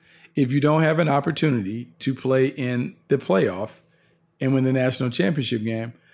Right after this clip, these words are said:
I think some people are going to say it's not worth the risk. If I'm not playing for the big shiny ring, the big, big ring, I don't know if it's worth it for me to go through this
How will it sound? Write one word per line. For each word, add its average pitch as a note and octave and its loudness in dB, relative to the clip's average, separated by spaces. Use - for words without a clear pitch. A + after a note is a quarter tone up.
I B2+ -2
think C3+ 0
some C#3+ -2
people C#3 -4
are B2+ -2
going A2+ -6
to B2 -10
say A2+ -6
it's A2 -6
not B2+ 0
worth A#2+ -4
the A#2 -4
risk. - -8
If A#2 -6
I'm B2+ 0
not C#3+ 2
playing C#3 0
for B2+ -2
the A#2 -2
big B2+ 2
shiny C3 0
ring, C#3 0
the B2 -4
big, B2+ 2
big D3+ 2
ring, D#3+ 0
I C3 2
don't C#3+ 4
know C#3 4
if B2+ -2
it's A2+ -2
worth A#2+ 0
it A2 -4
for C3 -2
me C3 4
to A#2 2
go B2 2
through C3+ 2
this D3 0